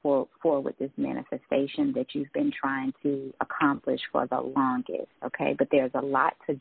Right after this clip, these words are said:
juggle. But, you know, when you finally,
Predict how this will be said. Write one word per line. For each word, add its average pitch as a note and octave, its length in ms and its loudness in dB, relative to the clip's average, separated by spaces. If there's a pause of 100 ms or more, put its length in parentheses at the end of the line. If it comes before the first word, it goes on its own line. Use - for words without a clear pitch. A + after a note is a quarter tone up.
juggle. F#3 520 2 (480)
But, D3+ 340 2 (160)
you D3+ 60 -6
know, C#3+ 200 -8 (440)
when D#4 320 0
you D#4 440 0 (440)
finally, D#3 760 2